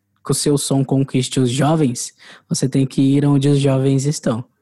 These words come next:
<laughs> E Twitch e o Live é lá que eles estão. É,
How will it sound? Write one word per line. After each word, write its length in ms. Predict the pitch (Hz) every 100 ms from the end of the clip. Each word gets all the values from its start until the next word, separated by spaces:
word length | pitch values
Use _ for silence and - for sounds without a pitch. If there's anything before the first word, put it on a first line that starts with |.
| _ _ - -
<laughs> 140 | -
E 60 | 151
Twitch 600 | - 135 135 208 202 -
e 280 | 120 135 -
o 100 | 170 147 -
Live 640 | 127 180 147 143 175 -
é 140 | 156 160
lá 260 | 147 135
que 140 | 135 151
eles 260 | 147 143
estão. 400 | 156 - 143 110 - - - - - - -
É, 760 | 131 117 117 117 117 113 -